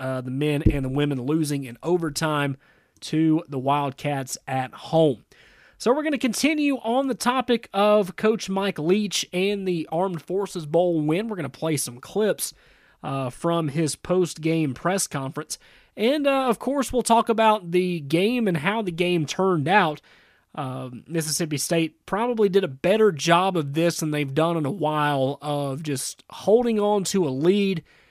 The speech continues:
and letting them ride on through all the way to the end of the football game. So how much promise is that showing to Coach Mike Leach as, you know, "Hey, we got a team full of freshmen. Here's what they did to end the game against Tulsa."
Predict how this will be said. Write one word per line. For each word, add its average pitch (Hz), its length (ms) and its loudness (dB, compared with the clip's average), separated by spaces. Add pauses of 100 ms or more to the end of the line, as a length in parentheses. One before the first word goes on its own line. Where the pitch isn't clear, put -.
(240)
and 135 360 -6
letting 175 300 0
them 156 220 -2
ride 156 280 0
on 151 260 0
through 151 360 -2
all 147 220 -2
the 143 60 -2
way 143 200 0
to 151 300 -2
the 139 260 -4
end 147 280 -2
of 143 200 -6
the 131 60 -12
football 143 460 -4
game. 131 320 -6 (200)
So - 140 -4
how 226 180 0
much 349 280 -4
promise 226 420 0
is 135 160 -8
that 165 340 0
showing 180 640 2
to 139 120 -8
Coach 160 300 -4
Mike 147 240 -4
Leach 156 340 -2
as, 135 260 -4
you 156 80 -4
know, 139 120 -2
"Hey, 156 160 -2
we 127 120 -10
got 151 120 -2
a 127 40 -8
team 175 320 -2
full 180 200 0
of 147 80 -4
freshmen. 185 460 0 (320)
Here's 151 260 -4
what 160 140 -6
they 143 120 -2
did 151 280 -2
to - 100 -16
end 175 160 -4
the 170 40 -2
game 160 220 -2
against 135 280 -6
Tulsa." 202 420 0